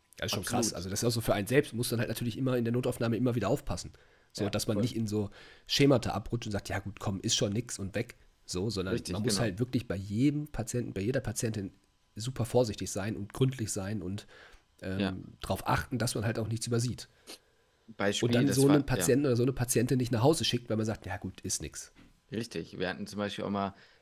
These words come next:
Speaker 2: ich habe jetzt, also was ich zum Beispiel auch ganz gut gelernt habe, ist zum Beispiel, ähm, tiefe Beinvenenthrombose und da gibt's ja den Rate-Score, ne?
Speaker 1: Ja.
Speaker 2: Und zu dem Thema mit dem Nachgucken, am Anfang habe ich nochmal nachgeguckt, was alles drin war. Ich wusste so ungefähr, ne, was ist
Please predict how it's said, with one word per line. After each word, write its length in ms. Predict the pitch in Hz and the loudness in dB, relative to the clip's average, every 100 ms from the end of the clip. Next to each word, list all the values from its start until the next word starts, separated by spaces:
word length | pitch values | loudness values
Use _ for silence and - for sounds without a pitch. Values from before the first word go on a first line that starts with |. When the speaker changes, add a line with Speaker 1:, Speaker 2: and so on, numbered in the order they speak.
| - | -12
Speaker 2:
ich 140 | 104 | -6
habe 120 | 104 | -2
jetzt, 220 | 104 - - | -2 -2 -6
also 180 | 95 | -4
was 160 | 98 - | -4 -4
ich 60 | - | -6
zum 120 | 107 | -4
Beispiel 220 | 98 - | -4 -4
auch 120 | 95 | -6
ganz 220 | - 104 | -4 -4
gut 160 | - 104 | -6 -6
gelernt 380 | 104 98 98 110 | -2 0 0 -2
habe, 140 | 107 | -6
ist 120 | 101 | -10
zum 100 | - | -6
Beispiel, 640 | 92 92 - 92 92 87 85 - | -6 -6 -8 -6 -2 -2 -2 -4
ähm, 440 | 87 85 85 80 - _ _ _ _ 107 101 | -6 -4 -6 -10 -18 _ _ _ _ -20 -10
tiefe 240 | 107 98 | -8 -4
Beinvenenthrombose 840 | 90 95 98 95 - 90 82 82 82 | -2 0 0 -2 -4 -6 -4 -4 -4
und 60 | |
da 80 | 85 | -8
gibt's 180 | 90 - | -8 -6
ja 80 | 90 | -6
den 180 | 90 | -4
Rate-Score, 520 | 85 80 - - - - _ | -4 -4 -8 -14 -14 -16 _
ne? 220 | 67 85 87 | -12 -8 -4
Speaker 1:
Ja. 180 | 82 - _ - - - _ - | -4 -6 _ -20 -20 -20 _ -6
Speaker 2:
Und 420 | 90 92 87 82 _ _ _ _ _ _ _ _ _ _ - - - 104 | -4 -2 -4 -8 _ _ _ _ _ _ _ _ _ _ -20 -20 -16 -10
zu 140 | - 110 | -4 0
dem 160 | 110 | 0
Thema 260 | 104 117 107 | 2 2 4
mit 160 | 107 | 2
dem 80 | 107 | 2
Nachgucken, 400 | 104 107 - 101 | 2 2 -2 -4
am 120 | 98 | -2
Anfang 340 | 95 117 123 110 | 0 -2 -2 -2
habe 100 | 123 | -2
ich 140 | - | -2
nochmal 260 | 113 104 98 | 0 0 0
nachgeguckt, 800 | 92 87 98 - 104 - - - | 0 -4 -10 -4 -4 -4 -12 -8
was 220 | 95 - | -6 -2
alles 240 | 98 95 | -2 -2
drin 160 | - 113 | -2 0
war. 100 | 95 | 0
Ich 120 | 90 | -2
wusste 200 | 110 - | -6 -6
so 100 | 95 92 | -4 -2
ungefähr, 480 | 101 87 104 113 | -2 0 0 0
ne, 200 | 107 101 | 0 -2
was 180 | 101 - | -2 -4
ist 120 | 90 | -10